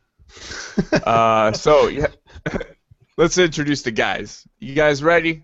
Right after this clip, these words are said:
Let's introduce the guys. First off, we got the King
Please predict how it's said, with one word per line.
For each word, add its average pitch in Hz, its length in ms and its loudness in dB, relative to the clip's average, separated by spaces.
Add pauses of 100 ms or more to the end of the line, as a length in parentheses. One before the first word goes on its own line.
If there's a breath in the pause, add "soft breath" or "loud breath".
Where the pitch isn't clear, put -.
Let's 139 220 -8
introduce 113 360 -12 (240)
the - 60 -16
guys. - 240 -14
First 165 300 -2
off, 156 260 0
we 143 120 -4
got 135 380 -2 (1700 soft breath)
the - 80 -12
King 165 540 -8